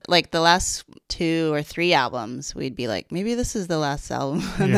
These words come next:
Speaker 1: then we'd
Speaker 2: Yeah.
Speaker 1: tour, and then, like, then we'd start writing new stuff and be like, "This is fun." <laughs>
Speaker 2: Sure.
Speaker 1: And then end up, like, making another album.
Speaker 2: Yeah.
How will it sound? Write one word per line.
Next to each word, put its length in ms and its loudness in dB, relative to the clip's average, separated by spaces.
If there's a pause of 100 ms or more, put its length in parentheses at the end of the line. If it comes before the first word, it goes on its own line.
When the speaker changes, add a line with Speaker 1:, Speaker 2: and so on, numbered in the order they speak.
Speaker 1:
then 100 0
we'd 320 2 (320)
Speaker 2:
Yeah. 280 0 (200)
Speaker 1:
tour, 220 0
and 520 2
then, 140 -4
like, 400 -10 (400)
then 140 4
we'd 140 2
start 200 6
writing 300 4
new 100 2
stuff 360 0
and 100 -8
be 40 -4
like, 240 -10
"This 140 2
is 100 -2
fun." 300 -2
<laughs> 380 6
Speaker 2:
Sure. 280 4
Speaker 1:
And 360 -10
then 120 2
end 180 4
up, 180 2
like, 200 0 (200)
making 280 0
another 240 0
album. 400 -4 (260)
Speaker 2:
Yeah. 240 -4